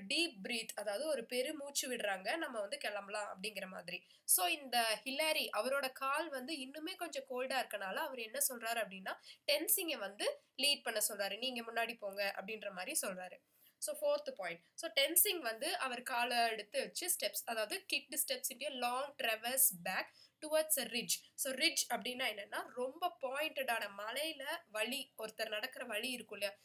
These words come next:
so, அந்த வழி வந்து எப்படின்னா ரொம்ப ஸ்டீப்பா நேரோவா போகுது அப்படிங்கிற ஒரு இடத்தை தான் வந்து ridge அப்படின்னு சொல்லுவோம். அதோட எண்டுக்கு வந்து வந்துட்டோம். So, இந்த இடத்துல வந்து ஒரு snow bump, அதாவது ஒரு பனியால ஆன ஒரு மலை மாதிரி இருக்கு.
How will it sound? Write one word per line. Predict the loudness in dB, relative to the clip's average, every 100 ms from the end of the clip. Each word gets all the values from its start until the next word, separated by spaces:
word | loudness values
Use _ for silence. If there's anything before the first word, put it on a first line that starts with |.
| _
so, | -2 -2
அந்த | -2 -2 -2
வழி | 0 0 0
வந்து | -2 -2
எப்படின்னா | -4 -4 -4
ரொம்ப | -4 -4 4
ஸ்டீப்பா | 4 4 -8 -6 -2 -2
நேரோவா | 0 0 0 0 0 -2
போகுது | -6 -8 -6 -4 -4
அப்படிங்கிற | -6 -6 -4 -4
ஒரு | -4
இடத்தை | -6 -8
தான் | -8
வந்து | -6 -6
ridge | -4 -4 -2
அப்படின்னு | -2 -4 -6
சொல்லுவோம். | -8 -12 -14 -20 -20 _ _ _ _ _ _ _ _ _ _ -2
அதோட | 2 2 4 4
எண்டுக்கு | 2 0 0 -2 0
வந்து | -2 0
வந்துட்டோம். | -2 -2 -4 0
So, | 0 0
இந்த | 0
இடத்துல | -2 -2 -4 -6
வந்து | -6 -6
ஒரு | 2 6
snow | 6 6 2 2
bump, | 0 -2 -4
அதாவது | -6 -2 -2 -4 -6
ஒரு | -6 -6 -6 -8 -12 _ 0
பனியால | 0 2 0 0 0
ஆன | 0 -2
ஒரு | -4
மலை | -4 -2 -2 -2
மாதிரி | -2 -4
இருக்கு. | -6 -4